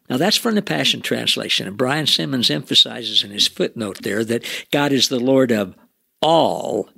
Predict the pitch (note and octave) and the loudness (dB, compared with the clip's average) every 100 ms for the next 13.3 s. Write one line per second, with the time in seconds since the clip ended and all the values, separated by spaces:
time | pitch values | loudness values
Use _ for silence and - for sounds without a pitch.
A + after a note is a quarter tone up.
0 | - - A#2 - - F#2 B2 G#3 - - | -10 -2 -2 -4 -6 -4 -4 -4 -4 -4
1 | C#3+ F#3+ D3+ F2 - - F#2+ - - C#3 | -2 4 4 2 -2 -2 0 -2 0 0
2 | F#2+ D2+ D2 - D2+ - _ _ - - | 0 -4 -6 -8 -10 -10 _ _ -20 -18
3 | - - - A2 A#2+ A3 C4+ A#3+ D3 A2+ | -14 -14 -4 0 2 2 4 2 4 2
4 | - D3 F3 F#3+ D#3+ - - - A2 G2 | 2 0 2 4 4 2 -2 -6 -2 0
5 | B2 C3+ - E3 D#3+ - - - - - | 0 0 0 -2 -4 -10 -20 -20 -12 0
6 | G#2 G2 F2+ _ - D3 D#3+ - C#3 C#3 | 2 2 0 _ -2 0 0 0 0 2
7 | D3+ - E3 D3+ C#3 A2+ F2+ - - - | 2 0 0 -2 -2 -2 -6 -8 -10 -6
8 | - - A#2+ - F3 C#3 D3+ E3 _ - | -4 0 0 0 0 -2 -2 -4 _ -18
9 | - G#2+ F#2+ F2+ - A#2 C3+ D3 B2+ C3+ | -10 -6 -6 -6 -2 0 2 2 0 -2
10 | A#2+ - C#3 D#3+ E3+ - - - - - | -2 0 2 2 0 -6 -14 -12 -12 -12
11 | - - D3+ C#3+ G3 G#3+ - F3+ - D#3+ | -4 2 2 4 4 4 2 0 2 0
12 | - C#3 A2 A2+ - A2+ - C3 A2+ G2+ | 4 4 4 4 2 0 -2 -2 -2 -2
13 | G2 - | -4 -6